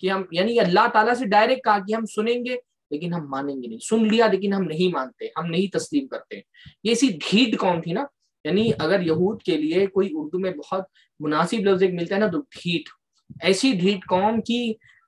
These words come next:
मान करके कि अल्लाह की किताब है, कहा हम नहीं, हम नाफरमानी करते हैं उसकी। और ये इनके, इनकी किरदार की तारीख आप पढ़ेंगे तो इनके लिए कोई बहुत नामुमकिन बात नहीं है। इन्होंने हजरत ईसा अलैहिस्सलाम को जब कत्ल करने की बात कही तो क्या कहा,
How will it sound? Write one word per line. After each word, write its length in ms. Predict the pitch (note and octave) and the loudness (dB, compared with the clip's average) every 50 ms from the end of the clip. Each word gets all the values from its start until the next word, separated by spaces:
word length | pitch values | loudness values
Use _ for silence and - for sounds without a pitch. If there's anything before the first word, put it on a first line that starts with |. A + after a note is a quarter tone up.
| - | -10
मान 380 | D3 D#3 E3 F#3 A3+ C4+ C#4+ A#3+ | -2 0 2 2 4 4 2 2
करके 340 | G3+ A#3 G#3+ G3 G3 G#3+ G3+ | 2 2 2 2 0 -2 -2
कि 140 | F#3+ G#3 G3 | 0 0 0
अल्लाह 280 | F#3 E3 E3 E3+ F3 | 0 2 0 0 -2
की 120 | F#3 F#3 F3+ | -2 -4 -6
किताब 400 | D#3+ D3 D3+ E3 D3+ D#3 E3 F#3 | -8 -6 -4 -4 -4 -4 -4 -6
है, 60 | F#3 | -6
कहा 220 | - - F3 F3 | -6 -8 -8 -6
हम 100 | D#3+ D3 | -6 -4
नहीं, 240 | C#3+ C#3+ D3 C3+ B2+ | -2 -2 -2 -4 -4
हम 120 | C3+ C3+ C3+ | -8 -8 -6
नाफरमानी 520 | C3 C3 C3+ - C#3+ C#3+ C#3+ C#3+ C#3+ C#3 | -4 -4 -4 -4 -4 -4 -2 -4 -4 -6
करते 300 | - A#2 A2+ - _ G#2 | -8 -10 -12 -12 _ -18
हैं 60 | G#2+ | -20
उसकी। 280 | - - _ - - - _ _ _ _ _ _ - | -20 -20 _ -20 -20 -20 _ _ _ _ _ _ 0
और 140 | F3+ F#3+ | 0 0
ये 140 | G#3+ A3+ B3+ G#3+ | 0 -2 -2 -2
इनके, 340 | F#3 E3+ E3 - A#3 A#3+ A3 - - _ _ _ _ - - - - _ _ - | -4 -4 -6 -6 -8 -10 -10 -10 -14 _ _ _ _ -20 -20 -20 -20 _ _ -12
इनकी 360 | C#3+ D3 D3 D3 - G3+ A3 A3+ G3 - | -10 -10 -8 -6 -4 -4 -4 -4 -4 -4
किरदार 480 | F3 C#3+ C3+ C3 D3 D3+ E3 F3 F3 E3+ | -6 -6 -4 -2 0 2 2 2 2 0
की 240 | - - F#3 F#3 G3 G3 - _ _ _ _ _ _ _ _ _ | -4 -6 -4 -4 -4 -6 -10 _ _ _ _ _ _ _ _ _
तारीख 420 | D3 C#3+ D3 D3+ F#3+ A#3+ A#3 - A3+ | 0 0 2 2 2 2 2 4 4
आप 160 | G3+ F#3+ - - | 2 2 2 0
पढ़ेंगे 360 | E3 E3+ F3 F3 F3+ G3 G#3 | 0 0 0 0 0 0 0
तो 100 | G3 F#3+ | -2 -2
इनके 260 | F3 F3 F#3 F3+ G3 G3+ | -2 -2 -2 -2 0 0
लिए 100 | G#3 G3 | 0 0
कोई 220 | - G#3 G3 A3 F3+ | 0 0 -2 -2 -4
बहुत 260 | E3 E3 F#3+ G3 G3 - | -4 -2 -2 -2 -2 -2
नामुमकिन 520 | F3+ E3+ E3 E3 E3 E3 - A3 A3+ G#3+ | -2 -2 -2 -4 -8 -10 -8 -8 -4 0
बात 180 | G3+ G3 F#3+ F#3 - | 0 0 0 0 -2
नहीं 140 | A3 A3 F#3 | -4 -4 -4
है। 60 | D3+ | -4
इन्होंने 260 | D3 D#3+ F3+ G#3 G#3 G#3 | -4 -4 -4 -2 -2 0
हजरत 420 | G3 G#3+ A3 G#3+ A3 A3 A3 G#3+ - _ _ _ _ - | 2 2 2 4 4 4 2 2 -2 _ _ _ _ -4
ईसा 200 | E3+ F3+ - G#3+ | -2 0 2 2
अलैहिस्सलाम 460 | G#3 G#3 G3+ - G#3 G3 G3+ G#3+ G#3+ | 2 0 -2 -2 -2 -2 -2 -2 -2
को 100 | G3+ G3+ | -2 -4
जब 120 | F#3+ G3 - - | -4 -4 -4 -4
कत्ल 180 | G3 G3 G#3+ G3 | -4 -4 -4 -4
करने 280 | F3+ F#3+ E3 F3 F#3+ G3 | -4 -4 -2 -2 -2 -4
की 100 | F#3 F#3 | -4 -2
बात 280 | D3+ D#3 D#3+ E3+ - - | 0 0 0 0 0 -2
कही 160 | F3 F#3+ G3+ | -4 -2 -2
तो 100 | F#3+ F#3+ F3+ | -2 -4 -2
क्या 140 | G3+ G3+ G3+ | -2 -2 -2
कहा, 220 | - F#3 F#3 F3+ | -2 -2 -2 -2